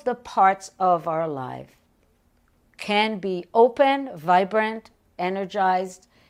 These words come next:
and expressive. We all want to get there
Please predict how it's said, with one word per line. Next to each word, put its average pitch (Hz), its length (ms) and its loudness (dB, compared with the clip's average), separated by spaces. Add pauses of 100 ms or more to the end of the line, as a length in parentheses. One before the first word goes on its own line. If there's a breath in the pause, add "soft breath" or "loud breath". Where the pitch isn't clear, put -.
(120)
and 220 180 -4
expressive. 196 960 -8 (1120)
We 170 240 -8
all 196 320 0
want 175 320 -8
to 185 120 -12
get 262 400 -4
there 147 420 -6